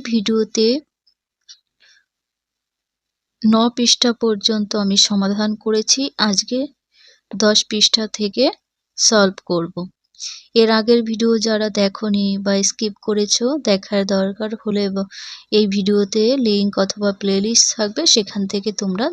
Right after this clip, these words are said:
দেখে নিতে পারো। আর এখনো পর্যন্ত যারা আমার চ্যানেলটিকে সাবস্ক্রাইব করোনি, তোমাদের সাবস্ক্রাইব করার অনুরোধ রইল। আজকে আমরা শিখব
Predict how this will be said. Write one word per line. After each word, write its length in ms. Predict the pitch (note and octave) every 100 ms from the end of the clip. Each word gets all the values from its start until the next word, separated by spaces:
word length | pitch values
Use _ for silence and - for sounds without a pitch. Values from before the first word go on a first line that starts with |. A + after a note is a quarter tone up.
| C#4
দেখে 260 | G3+ E3 -
নিতে 240 | E3+ E3+
পারো। 280 | E3+ E3+ E3+ F3+ - - - _ - _ _ - -
আর 160 | A3+ A3+ - _ -
এখনো 320 | A3 - C#4
পর্যন্ত 480 | C#4+ C4+ A3 A#3+ A#3 A#3
যারা 240 | G#3 G#3 G#3+
আমার 220 | G#3 G#3
চ্যানেলটিকে 540 | G3+ G3+ G3+ G3+ G3+ G#3
সাবস্ক্রাইব 580 | G#3 G3 - G#3+ G#3 G#3
করোনি, 380 | A3 G#3+ G#3+ B3 E4+ _ _
তোমাদের 320 | - G#3 G3+ G#3
সাবস্ক্রাইব 520 | - G#3 - G#3+ G3+ -
করার 280 | G3+ G3 F#3+ -
অনুরোধ 400 | F#3+ G3 G#3+ G#3 A#3
রইল। 220 | A3+ A#3 D4+ - _ _ _ _ _ _
আজকে 320 | A3 G#3+ B3+ D4
আমরা 280 | C#4 C4+ C#4
শিখব 460 | - B3 A3 G#3